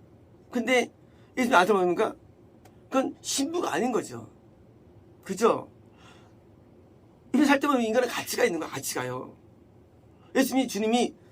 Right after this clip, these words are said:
문 밖에 가까이 계시대도요. 우리는 나중에 이제 우리가 죽어봐야 알 줄 알잖아요. 언제 죽을지 모르지, 모르지만. 죽음이 먼 것처럼 느껴지죠. 그러나 죽는 건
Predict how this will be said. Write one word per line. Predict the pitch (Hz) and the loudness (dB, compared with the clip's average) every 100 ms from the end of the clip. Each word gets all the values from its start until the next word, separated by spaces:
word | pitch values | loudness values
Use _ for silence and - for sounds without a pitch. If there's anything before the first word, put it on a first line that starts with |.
| - | -4
문 | 220 247 | -2 4
밖에 | 240 233 233 - - - | 4 4 0 0 -6 -10
가까이 | - - 247 | -8 -2 -2
계시대도요. | 156 147 185 180 156 - - - - - - - - - - - - - - - - - - - | -2 -4 -6 -4 -4 -6 -10 -20 -20 -20 -20 -20 -20 -20 -20 -20 -20 -20 -20 -20 -20 -20 -18 -2
우리는 | 233 247 220 147 - - - - | 2 4 2 0 -10 -20 -20 -2
나중에 | - 175 196 | 0 2 0
이제 | 180 165 | 0 0
우리가 | 170 156 - - - - - - - 139 | 0 0 -2 -14 -20 -20 -20 -20 -20 -16
죽어봐야 | - 180 180 156 | -4 0 2 2
알 | |
줄 | 135 | -2
알잖아요. | - - 139 - | -8 -12 -14 -10
언제 | 147 143 | -8 -8
죽을지 | 147 - | -10 -12
모르지, | - 123 117 - | -12 -14 -16 -12
모르지만. | 135 120 123 - - - - - - - - - - - - - - - - - _ _ | -10 -8 -12 -16 -20 -20 -20 -20 -20 -20 -20 -20 -20 -20 -20 -20 -20 -20 -20 -20 _ _
죽음이 | - 220 226 | -14 -6 -4
먼 | 185 170 | 0 0
것처럼 | 190 175 | 0 -6
느껴지죠. | 151 143 117 - 76 - - - - _ | -8 -10 -12 -18 -18 -20 -20 -20 -20 _
그러나 | - 180 226 185 - - - - - | -10 -2 0 0 -2 -14 -20 -20 -12
죽는 | 180 226 220 | -6 -2 0
건 | 240 247 - | 0 0 -4